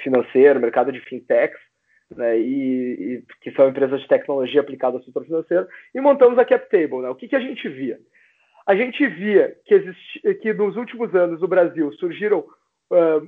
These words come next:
muitas e muitos players no ambiente de inovação, muitas startups,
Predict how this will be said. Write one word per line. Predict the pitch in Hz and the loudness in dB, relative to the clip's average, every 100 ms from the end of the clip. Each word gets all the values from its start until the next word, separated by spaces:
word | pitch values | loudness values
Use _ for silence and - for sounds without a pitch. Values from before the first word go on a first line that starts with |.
| - | -8
muitas | 196 240 262 240 - 196 165 | -4 0 0 0 0 0 0
e | 190 | 0
muitos | 196 220 214 | 0 0 -2
players | - 190 196 202 | -2 6 6 6
no | 190 202 | 2 2
ambiente | 208 185 190 185 | 2 2 -2 -2
de | |
inovação, | 180 196 226 214 135 - | -10 -6 -4 -4 -8 -8
muitas | 190 285 269 185 | -4 -4 0 -2
startups, | 135 - 139 139 156 | -4 -8 -6 -8 -12